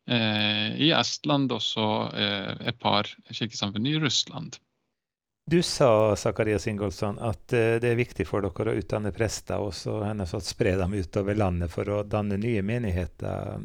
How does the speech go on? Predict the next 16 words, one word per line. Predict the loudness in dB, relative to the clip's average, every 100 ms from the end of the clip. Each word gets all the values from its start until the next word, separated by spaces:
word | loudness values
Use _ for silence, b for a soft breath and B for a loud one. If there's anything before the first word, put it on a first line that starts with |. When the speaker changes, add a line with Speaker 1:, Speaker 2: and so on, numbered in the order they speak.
| -8
Speaker 2:
De | -8 -4
fleste | -4 -2 -2
kirker | 0 -2 -2 -2 -2
og |
kirkesamfunn | -2 -2 -4 -4 -6 -4
har | 0 2
jo | 0 0
et, | -2 -4 -8 -2
en | -2 0
eller | 2
annen | 0 0
form | -2 -2
for | -2 -2
embetstenkning. | -2 -2 -2 -4 -4 -10 -8 -8 -8 -8 -8
Altså, | -8 -8
hva, | 0 2 2